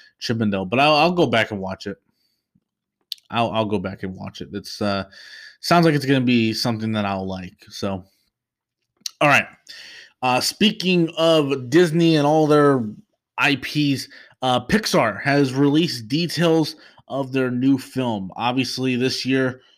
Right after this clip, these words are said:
uh, we've had, uh, them, uh, Pixar releasing what I would consider is not just the best animated film of the year, but one of the best films of the year, period, in Turning Red.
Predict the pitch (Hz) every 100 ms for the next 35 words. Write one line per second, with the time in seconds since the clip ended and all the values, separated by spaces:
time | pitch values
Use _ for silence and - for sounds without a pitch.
0 | _ 117 120 117 120 123 117 127 123 120
1 | 117 - _ _ _ _ _ 120 117 113
2 | 113 123 120 117 117 120 110 139 - 131
3 | 127 120 117 120 - 123 117 107 - -
4 | - 123 131 131 160 147 - _ _ 135
5 | 135 123 131 120 131 117 120 120 117 110
6 | - _ - 156 175 170 - 127 131 123
7 | 127 135 143 147 143 143 139 127 131 127
8 | 120 120 117 107 120 - 120 113 107 107
9 | 104 - 147 143 139 135 117 117 104 127
10 | 117 110 104 139 156